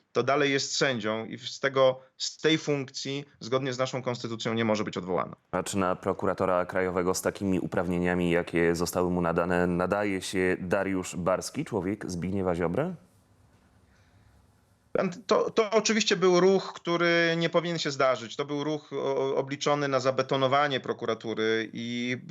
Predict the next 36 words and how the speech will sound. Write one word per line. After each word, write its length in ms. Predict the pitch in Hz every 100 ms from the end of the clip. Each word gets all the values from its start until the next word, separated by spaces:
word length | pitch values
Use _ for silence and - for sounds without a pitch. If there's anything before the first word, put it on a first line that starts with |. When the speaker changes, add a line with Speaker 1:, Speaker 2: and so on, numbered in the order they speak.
| 123
Speaker 1:
ja 440 | 127 139 143 143 139 - 139 131 -
nie 240 | - 165
znam 480 | 170 156 143 135 123 - 90 -
ani 260 | 131 151
osobiście, 640 | 151 143 139 151 - - 135
ani 200 | 135 127
bardzo 320 | 117 135 127
nie 120 | 131
śledziłem 1120 | - 127 127 143 127 117 113 110 110 113 110 110
działań, 540 | 120 120 117 110 107 113 110 113 113
e, 40 |
tego 220 | 120 117
pana 460 | 120 123 123 117 110 110
do 140 | 113
tego 200 | 131 123
stopnia, 300 | 123 127 123
żebym 220 | 117 120
mógł 180 | 123 123
to 300 | 131 120 120
oceniać. 600 | - 151 120 107 113 - - - - -
Natomiast 300 | 135 175 165
oczywiście 340 | 170 175 180
mój 160 | 170 175
stosunek 440 | 170 156 170 156
do 80 | 151
tego, 220 | 151 151
co 120 | 147
robiła 280 | 147 147 147
prokuratura 540 | 147 143 139 139 143
przez 200 | 135 135
ostatnie 320 | 131 - 131 151
osiem 200 | - 131
lat, 140 | 131
jest 240 | 131 -
skrajnie 360 | - 135 127 127
krytyczny. 540 | 123 120 127 - -